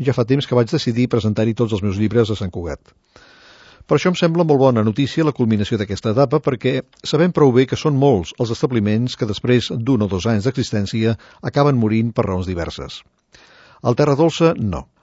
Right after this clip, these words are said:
El Terra Dolça ha mantingut una línia regular tot aquest temps i ho ha fet, a més, amb una coherència extraordinària, cosa que l'ha consolidat indistintament com a establiment local i com a establiment nacional de referència literària i de debat polític.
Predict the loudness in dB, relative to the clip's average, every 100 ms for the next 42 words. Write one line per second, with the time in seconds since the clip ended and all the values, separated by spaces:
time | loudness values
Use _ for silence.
0 | _ _ 2 4 4 4 2 2 2 2
1 | 0 0 2 2 4 4 2 2 2 4
2 | 4 2 0 -4 -2 -2 -4 2 2 2
3 | -4 -4 0 2 2 0 0 0 0 -6
4 | -4 0 0 0 2 2 2 -2 -4 -4
5 | -2 -2 -4 -8 -12 -14 _ _ -20 -20
6 | -6 2 2 2 0 0 -2 -4 -6 -2
7 | -2 -2 -6 -20 _ _ -4 -4 -2 -2
8 | 2 2 2 0 -2 -2 -2 -4 -2 0
9 | -2 -2 0 0 2 0 -2 -8 -20 _
10 | _ -4 -2 0 -2 0 0 2 0 0
11 | 2 2 2 0 -2 -2 -2 -2 -4 0
12 | 0 2 0 -2 -4 -2 0 0 -4 -8
13 | -14 -18 -20 -20